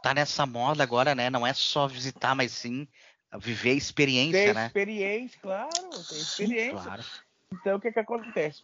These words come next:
Speaker 2: Ou eles foram procurar o Jack, que é bem possível também.
Speaker 1: Claro. É, é
Speaker 2: E
Speaker 1: aquela
Speaker 2: subiram
Speaker 1: experiência
Speaker 2: também.
Speaker 1: imersiva, né? Experiência
Speaker 2: Claro,
Speaker 1: imersiva que eles
Speaker 2: é,
Speaker 1: chamam.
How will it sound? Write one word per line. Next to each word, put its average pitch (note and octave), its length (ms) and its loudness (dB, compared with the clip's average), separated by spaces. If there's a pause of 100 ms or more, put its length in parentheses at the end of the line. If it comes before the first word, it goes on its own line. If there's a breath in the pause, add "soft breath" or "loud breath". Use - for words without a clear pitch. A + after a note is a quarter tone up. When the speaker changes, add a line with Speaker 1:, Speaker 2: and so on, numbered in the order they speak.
Speaker 2:
Ou D4+ 360 0
eles G#3+ 220 -10
foram E3+ 300 -12
procurar E3+ 500 -6
o F#3+ 80 -4
Jack, F3+ 580 -6 (2250)
que E3+ 80 -4
é D3+ 60 2
bem C#3+ 200 -6
possível D#3 560 -8
também. D3+ 480 -4 (920)
Speaker 1:
Claro. A#2 340 -4 (1700)
É, C3 80 2
é C3+ 160 4
Speaker 2:
E - 20 6
Speaker 1:
aquela C#3 200 4
Speaker 2:
subiram D#4+ 120 6
Speaker 1:
experiência E4 440 2
Speaker 2:
também. D3+ 120 6
Speaker 1:
imersiva, D3 720 2
né? A2+ 260 -2
Experiência B2 560 -2
Speaker 2:
Claro, C3 120 0
Speaker 1:
imersiva C#3 640 2
que G#3 80 -8
eles G3 100 -10
Speaker 2:
é, G#3+ 120 -2
Speaker 1:
chamam. E4 460 -4